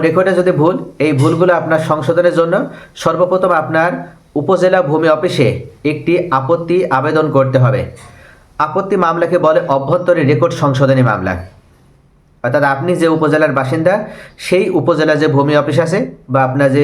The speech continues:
সহকারী কমিশনার ভূমি এসিলান মহোদয়, এসিলান বরাবর আপনাকে একটা অভ্যন্তরীণ রেকর্ড সংশোধনী মামলা দায়ের করতে হবে। এরপর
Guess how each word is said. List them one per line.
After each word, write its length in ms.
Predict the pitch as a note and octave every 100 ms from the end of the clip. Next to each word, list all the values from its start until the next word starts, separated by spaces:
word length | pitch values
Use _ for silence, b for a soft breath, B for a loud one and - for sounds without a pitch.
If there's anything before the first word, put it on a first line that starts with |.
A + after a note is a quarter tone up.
| C#3+
সহকারী 340 | D3 D#3 E3 D#3+
কমিশনার 380 | D#3 C#3+ C#3+ D3 C3
ভূমি 160 | C#3 D3
এসিলান 280 | B2+ D#3 D#3+ D3+
মহোদয়, 320 | D3+ C#3+ B3 - B B B
এসিলান 280 | D3 G3+ G3 E3+
বরাবর 280 | E3 E3 G3 D3
আপনাকে 260 | C3 C#3+ D3 C#3
একটা 180 | E3 G3 C4+ B B B C#3
অভ্যন্তরীণ 480 | C3 E3+ F3 E3+ C#3+
রেকর্ড 200 | C3 E3 -
সংশোধনী 360 | D3+ B2 E3+ E3
মামলা 200 | C3+ C3 B2+
দায়ের 180 | B2 B2
করতে 180 | A#2+ B2
হবে। 160 | A2 F#2+ F2+ - - - - - - - - - - F#3+
এরপর 260 | F#3 D3